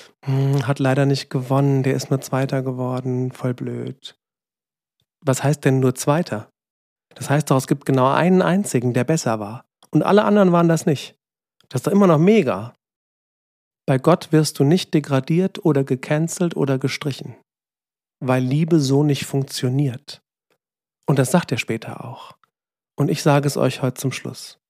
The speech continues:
Die Liebe glaubt alles. Sie erträgt alles und sie hofft alles. Die Liebe hört niemals auf.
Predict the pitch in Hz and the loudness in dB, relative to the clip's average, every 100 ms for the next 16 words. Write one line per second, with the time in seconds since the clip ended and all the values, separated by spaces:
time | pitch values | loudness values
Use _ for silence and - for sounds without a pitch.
0 | _ _ _ _ _ _ _ _ _ _ | _ _ _ _ _ _ _ _ _ _
1 | - 131 131 156 143 - 135 139 139 - | -4 0 2 4 2 4 2 4 0 -8
2 | - 127 120 123 - - _ _ _ _ | -6 -6 -6 -10 -16 -20 _ _ _ _
3 | _ _ - 139 127 - - 147 156 - | _ _ -4 -2 -2 -6 0 0 0 -8
4 | - - 139 147 147 - - - 131 - | -10 -2 0 0 -2 -6 -12 -8 -8 -6
5 | 127 - 143 - - - _ _ - - | -8 -4 -6 -6 -16 -20 _ _ -12 -12
6 | - - - - _ _ _ _ _ _ | -12 -20 -20 -20 _ _ _ _ _ _
7 | _ _ _ _ - 120 123 151 160 - | _ _ _ _ -6 -2 2 4 4 0
8 | 127 _ _ _ _ _ _ _ _ - | -12 _ _ _ _ _ _ _ _ -8
9 | 127 - 117 110 110 - - 110 - - | -8 -4 -4 -4 -10 -14 -14 -18 -20 -20